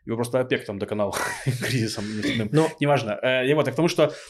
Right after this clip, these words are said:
Speaker 1: Трамп пытался, Обама там что-то, Обама не пытался. Трамп, вот Трамп пытался, он там с-, соглашения свои сделал, не вышло. Вот, сложно. То есть, ну, я к тому, что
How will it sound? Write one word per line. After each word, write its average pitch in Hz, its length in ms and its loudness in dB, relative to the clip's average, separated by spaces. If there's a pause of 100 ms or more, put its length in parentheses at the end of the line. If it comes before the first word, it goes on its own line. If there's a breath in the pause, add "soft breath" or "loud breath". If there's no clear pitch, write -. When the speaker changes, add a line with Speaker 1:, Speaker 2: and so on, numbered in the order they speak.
(380 loud breath)
Speaker 1:
Трамп 196 300 4
пытался, 123 500 4
Обама 156 340 8
там 123 180 2
что-то, 127 220 2
Обама 151 220 6
не 131 60 4
пытался. 110 320 2
Трамп, 165 260 2
вот - 120 -2
Трамп 180 220 2
пытался, 127 380 4
он 107 100 0
там 104 160 -2
с-, - 240 -8
соглашения 185 460 4
свои 165 200 2
сделал, 147 520 2
не 175 160 0
вышло. 101 460 0
Вот, 107 280 2
сложно. 127 500 2
То - 60 -8
есть, 117 140 -4
ну, 175 80 4
я 170 80 4
к - 40 -8
тому, 180 160 2
что 185 280 0